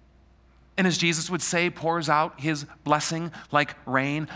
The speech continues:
on the righteous and the wicked alike. And it hit me.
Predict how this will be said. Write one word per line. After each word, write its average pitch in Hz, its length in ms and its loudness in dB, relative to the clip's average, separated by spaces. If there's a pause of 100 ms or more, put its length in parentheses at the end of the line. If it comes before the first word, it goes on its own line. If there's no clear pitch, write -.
on 143 160 4
the 139 80 0
righteous 135 680 -2
and 131 160 -4
the - 20 -4
wicked 127 480 -8 (920)
alike. 135 480 -2 (3750)
And 160 100 2
it 156 60 0
hit 147 240 -2
me. 110 180 -8